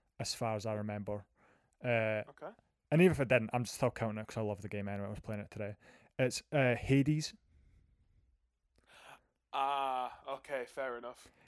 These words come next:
Speaker 1: I f-,
Speaker 2: Yeah.
Speaker 1: like, that game has some of the just, like, cleanest gameplay. It could
Speaker 2: So
Speaker 1: also
Speaker 2: is
Speaker 1: be
Speaker 2: this your
Speaker 1: put
Speaker 2: winner or
Speaker 1: This is a
Speaker 2: runner-up?
Speaker 1: runner-up.
Speaker 2: Sorry.
Speaker 1: Yeah, runner-up.
Speaker 2: Runner-up. Okay,
Speaker 1: It could
Speaker 2: okay.
Speaker 1: also be in the, the running for best art style as well, 'cause it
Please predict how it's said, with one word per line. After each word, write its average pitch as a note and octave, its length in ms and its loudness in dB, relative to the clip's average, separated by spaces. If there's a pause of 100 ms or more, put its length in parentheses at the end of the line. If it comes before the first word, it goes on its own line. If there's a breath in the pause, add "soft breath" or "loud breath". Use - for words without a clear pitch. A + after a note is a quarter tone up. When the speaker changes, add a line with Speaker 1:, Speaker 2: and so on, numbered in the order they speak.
(140 soft breath)
Speaker 1:
I B2+ 60 2
f-, - 100 0
Speaker 2:
Yeah. B2+ 220 -4
Speaker 1:
like, D3 200 4
that C#3 260 4
game B2+ 400 4 (180)
has B2 300 2
some B2+ 240 0
of A2+ 140 0
the A#2 200 0 (200)
just, B2 200 0
like, B2 200 -4
cleanest A#2 540 -4
gameplay. G#2+ 460 -6 (1040)
It C3 80 0
could D#3+ 120 4
Speaker 2:
So E3 80 12
Speaker 1:
also F#3 220 10
Speaker 2:
is D#3 60 4
Speaker 1:
be F3 60 10
Speaker 2:
this E3+ 60 6
your - 100 2
Speaker 1:
put E3 100 10
Speaker 2:
winner F#3+ 180 -6
or C3 300 -4 (160)
Speaker 1:
This D#3 180 4
is D#3 120 6
a D#3+ 40 10 (120)
Speaker 2:
runner-up? C3+ 60 6
Speaker 1:
runner-up. A#2+ 320 6
Speaker 2:
Sorry. B2+ 240 -4
Speaker 1:
Yeah, A2+ 240 -2
runner-up. A2 440 -2
Speaker 2:
Runner-up. B2 340 -8 (120)
Okay, - 120 -12
Speaker 1:
It F3 80 4
could D#3 160 8
Speaker 2:
okay. E3 100 6
Speaker 1:
also D#3+ 380 12
be C#3+ 220 8
in C3+ 100 6
the, B2+ 280 6 (200)
the B2 280 4 (140)
running A#2+ 320 4
for A2+ 260 2
best A2+ 400 0
art A2 180 0
style A2 240 -2
as G#2+ 120 -4
well, G#2+ 200 -2
'cause - 160 -10
it A#2 120 -4